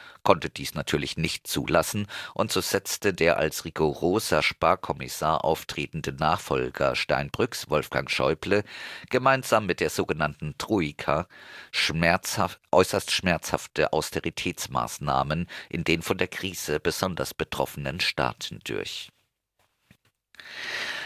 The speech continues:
Der Widerstand gegen eine deutsche E U der Austerität und die schier endlose Krise,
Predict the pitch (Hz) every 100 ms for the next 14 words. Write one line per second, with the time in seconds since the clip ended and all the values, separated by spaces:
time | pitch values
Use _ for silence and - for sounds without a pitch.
0 | - 98 107 156 95 - 95 - 98 104
1 | - 80 73 71 67 - 95 131 - -
2 | 104 - 87 85 - 139 117 131 101 85
3 | - 87 - 85 90 87 - 127 123 -
4 | 76 76 80 85 - 117 113 92 95 -
5 | 87 - 87 - 113 113 - 98